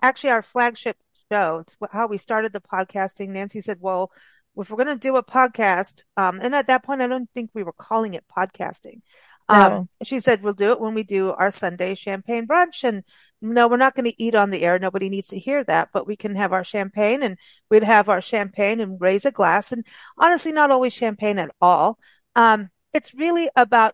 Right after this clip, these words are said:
Speaker 1: taking a moment, no matter what is going on in the world. And as we all know, the world is a little crazy, but taking that moment to look at the good around us and,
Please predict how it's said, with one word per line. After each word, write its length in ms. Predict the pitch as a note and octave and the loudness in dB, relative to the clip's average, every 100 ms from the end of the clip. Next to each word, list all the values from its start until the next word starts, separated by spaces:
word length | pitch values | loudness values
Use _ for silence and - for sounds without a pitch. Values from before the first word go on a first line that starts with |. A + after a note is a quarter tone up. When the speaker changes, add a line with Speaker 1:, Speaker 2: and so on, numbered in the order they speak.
| _ | _
Speaker 1:
taking 340 | - C4+ B3+ B3 | -2 -2 -2 -8
a 60 | |
moment, 380 | G#3 G#3 G3+ E3+ F#3+ | -6 -6 -6 -8 -8
no 60 | |
matter 420 | F#3+ G#3+ A#3+ C#4+ | -4 0 2 0
what 280 | C4+ G#3+ A3 | -2 -2 -2
is 140 | G#3+ G#3 | -2 -4
going 300 | G3 G3 F#3+ | -6 -6 -4
on 140 | F#3 | -6
in 40 | F3+ | -6
the 80 | F3 | -6
world. 300 | F#3 G#3 G3+ | -4 -4 -6
And 120 | F3 | -8
as 220 | F3 - | -10 -8
we 140 | G3+ | -4
all 160 | G3 G#3 | -2 -2
know, 240 | F#3+ F#3+ | -4 -4
the 100 | F#3+ | -4
world 260 | F3 G#3+ G#3 | -6 -6 -4
is 140 | F#3 | -6
a 80 | F3 | -6
little 420 | F3 F#3+ C4 C4 | -4 -2 0 0
crazy, 600 | B3+ A#3 G3 F#3 F#3 F#3 - _ _ _ _ - _ _ _ - | -2 -6 -6 -6 -8 -12 -14 _ _ _ _ -20 _ _ _ 2
but 360 | D#4 C4+ - _ | 4 4 -2 _
taking 420 | - D#4+ F4 F4+ | -6 -4 -4 -2
that 240 | D#4 C#4+ G#3+ | -2 -2 -2
moment 480 | G#3 G3 F#3 F#3+ _ | -4 -4 -4 -8 _
to 160 | - A#3+ | -12 -8
look 300 | G#3 G#3 G#3+ | -6 -6 -8
at 120 | F3 - | -12 -12
the 60 | E3+ | -8
good 260 | F#3+ F#3 F3 - | -2 0 -2 -6
around 440 | D#3 D#3+ E3+ D3 | -4 -2 -4 -8
us 280 | - - - _ | -14 -14 -16 _
and, 440 | F#3 E3+ E3+ E3+ | -4 -4 -6 -8